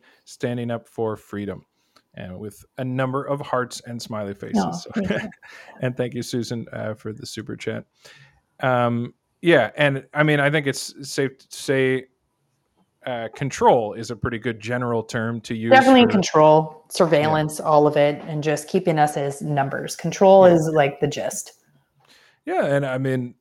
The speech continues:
Speaker 1: uh, and, and the whole legalizing weed, I mean, it ties into it in a sense, 'cause that's, uh,
Speaker 2: It does.
Speaker 1: It, it, it chills people out and, and keeps them from <laughs> causing too much trouble. And then, um, so,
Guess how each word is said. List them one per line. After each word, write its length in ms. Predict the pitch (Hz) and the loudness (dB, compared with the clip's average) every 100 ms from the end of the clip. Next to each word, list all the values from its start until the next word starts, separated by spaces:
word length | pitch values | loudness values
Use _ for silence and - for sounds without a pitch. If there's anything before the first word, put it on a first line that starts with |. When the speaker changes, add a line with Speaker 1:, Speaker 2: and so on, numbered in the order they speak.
| 139 | -2
Speaker 1:
uh, 240 | 131 131 | 0 0
and, 260 | 135 131 127 | -2 -2 -2
and 180 | 131 127 | -2 -2
the 60 | 127 | 0
whole 180 | 139 | 2
legalizing 600 | 135 139 139 131 123 131 | 2 0 0 0 0 -4
weed, 580 | 127 143 143 135 92 127 - | -4 -4 -4 -8 -16 -14 -10
I 60 | |
mean, 160 | 143 139 | -6 -4
it 120 | 131 | -4
ties 300 | - 143 139 | 0 2 4
into 280 | 208 254 180 | 2 2 0
it 80 | 147 | 0
in 100 | 135 | -2
a 60 | |
sense, 360 | 123 143 165 190 | -2 0 -2 -2
'cause 200 | - 123 | -8 -4
that's, 380 | 135 131 - - | -2 -4 -6 -6
uh, 240 | 131 117 | -4 -4
Speaker 2:
It 20 | 113 | -2
does. 440 | 139 131 135 - _ _ - | -4 -4 -10 -20 _ _ -6
Speaker 1:
It, 180 | 135 131 | -6 -4
it, 180 | 131 _ | -8 _
it 260 | 147 135 - | -4 -4 -4
chills 400 | - 160 165 156 | 0 2 2 0
people 380 | 156 151 151 143 | -4 -2 2 4
out 260 | 151 220 | 4 2
and, 180 | 165 135 | 0 -6
and 260 | 131 131 127 | -6 -6 -6
keeps 300 | 147 143 - | -6 -8 -6
them 160 | 139 | -8
from 200 | 131 131 127 - | -6 -4 -2 0
<laughs> 180 | 196 135 | -2 -4
causing 400 | 139 139 139 131 | -2 -2 -2 -8
too 140 | 147 | -6
much 300 | 143 131 - _ _ _ _ | -4 -4 -6 _ _ _ _
trouble. 460 | 151 156 190 226 147 | 2 2 2 -2 -4
And 280 | 127 123 | -6 -6
then, 320 | 120 123 123 120 | -6 -6 -6 -4
um, 420 | 120 113 113 104 - | -4 -4 -8 -12 -16
so, 420 | - 147 135 | -4 0 0